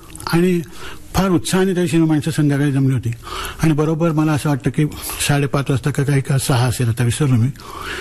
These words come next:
त्या ठोक्याला ते रेडिओचे signature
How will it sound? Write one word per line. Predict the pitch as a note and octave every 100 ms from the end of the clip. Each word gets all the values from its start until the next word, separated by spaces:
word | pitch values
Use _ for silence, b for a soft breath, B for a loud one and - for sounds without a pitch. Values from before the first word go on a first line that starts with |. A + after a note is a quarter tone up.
| B
त्या | -
ठोक्याला | D#3 D3 C3+ D#3 C3+ C3 B B B B - - - -
ते | D3
रेडिओचे | C#3+ C#3+ D3 D#3 D3
signature | B2 C3+ D3 D3+